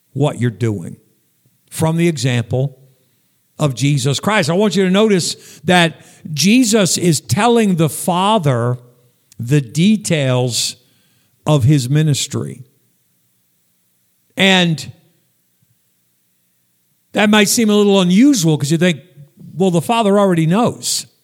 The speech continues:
Why is Jesus telling the Father what he already knows? Well, can I remind you that all prayer is telling the Father what he already knows? The confession of your sin is telling the Father what he already knows.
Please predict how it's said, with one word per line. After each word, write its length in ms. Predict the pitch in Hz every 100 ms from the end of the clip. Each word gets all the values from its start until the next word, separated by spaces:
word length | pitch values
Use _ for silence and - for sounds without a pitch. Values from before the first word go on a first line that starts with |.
| _ _ _ _ _ _ _ _ _ _ _ -
Why 280 | 156 226
is 240 | 254 214 143
Jesus 420 | 185 247 170 165
telling 320 | - 202 190
the 100 | 156
Father 380 | 147 208 208 156
what 200 | 143 151
he 100 | 139
already 340 | 139 135 135 127
knows? 300 | 180 160 120
Well, 100 | 151
can 140 | 226
I 40 |
remind 420 | 247 208 185 196 156
you 100 | 170
that 140 | 160
all 320 | - 202 190
prayer 440 | - - 135 107 82
is 200 | 120 113
telling 280 | 170 147 127
the 100 | 127
Father 360 | 165 156 131
what 160 | 120 127
he 100 | 123
already 320 | 127 123 120
knows? 500 | 139 160 113 - - _ _ _ _ _ _ 143 _ _ _ _ _ _ -
The 80 | 156
confession 520 | 165 - 220 214 185
of 120 | 160
your 120 | 147
sin 400 | 139 - 156 180
is 140 | 123 -
telling 340 | 170 185 151
the 60 | 131
Father 340 | 190 196 156
what 160 | 131 135
he 80 | 139
already 260 | 139 131
knows. 540 | 127 156 135 - -